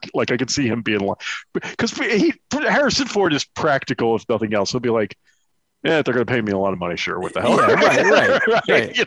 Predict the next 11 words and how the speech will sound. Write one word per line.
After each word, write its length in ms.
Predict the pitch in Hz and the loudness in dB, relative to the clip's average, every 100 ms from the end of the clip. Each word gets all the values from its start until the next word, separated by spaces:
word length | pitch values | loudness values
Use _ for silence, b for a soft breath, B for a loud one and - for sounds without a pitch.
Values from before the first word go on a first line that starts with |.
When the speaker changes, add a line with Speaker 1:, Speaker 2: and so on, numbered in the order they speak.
| - | -2
Speaker 1:
know, 160 | 185 - 247 - | -2 -2 -6 -8
but 220 | - - - - 214 190 - B B 220 - | -4 -4 -4 -4 -2 -2 -6 B B -4 -2
I 140 | 208 349 | -2 0
just 200 | 220 - | -2 2
don't, 240 | 196 190 | 0 2
I 140 | 170 170 | 0 0
don't 140 | 117 | 0
know. 140 | 90 87 - | -2 -6 -2
I 100 | 147 | -2
just, 320 | 165 156 - | -2 -6 -4
I, 420 | 151 143 147 147 | 0 2 2 2